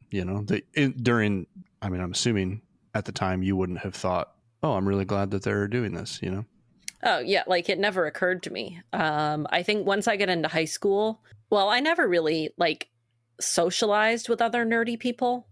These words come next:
Speaker 2: really.
Speaker 1: Mm-hmm.
Speaker 2: Um, and, like, my female, my girlfriends that were nerdy weren't into really video games or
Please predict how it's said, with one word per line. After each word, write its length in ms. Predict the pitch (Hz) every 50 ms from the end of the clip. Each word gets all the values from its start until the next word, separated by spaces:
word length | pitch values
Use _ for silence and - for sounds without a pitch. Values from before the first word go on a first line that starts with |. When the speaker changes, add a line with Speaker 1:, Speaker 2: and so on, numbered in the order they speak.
| - -
Speaker 2:
really. 280 | 190 214 220 240 247
Speaker 1:
Mm-hmm. 760 | - 98 101 98 101 110 - _ - _ _ _ _ - - 170
Speaker 2:
Um, 520 | 165 156 151 147 151 151 147 143 131 - - -
and, 520 | - 170 160 160 156 156 156 151 151 - - _ _ _ -
like, 200 | 160 139 - - _ _ _ _ _
my 440 | - 170 170 165 156 156 156 151 - -
female, 760 | - - 185 175 175 180 175 170 165 165 165 165 160 165 - _
my 140 | - 165 156
girlfriends 680 | 151 - 170 175 175 - - 156 151 151 147 151 -
that 120 | - - -
were 120 | 151 151 151
nerdy 500 | 160 156 151 147 156 156 151 147 139 - - - - - _ _ _ _ -
weren't 280 | 147 170 165 165 - -
into 560 | 156 160 160 160 - - 160 156 151 151 143
really 280 | - 156 151 143 151 147
video 360 | - 160 160 151 151 143 147
games 640 | 147 151 147 143 139 139 139 143 147 147 147 - -
or 600 | - 151 143 139 135 131 139 - - 131 - -